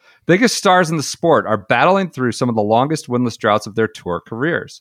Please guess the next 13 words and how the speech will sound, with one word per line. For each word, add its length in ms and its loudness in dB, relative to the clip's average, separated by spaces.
Spieth, 460 -6
thirty-seven 600 2
straight. 440 -4
J 220 2
T, 520 -4
thirty-three 600 0
straight. 420 -8
Xander, 600 0
thirty-two 720 2
straight. 460 -4
Cantlay, 560 -2
twenty-seven 800 0
straight. 400 -8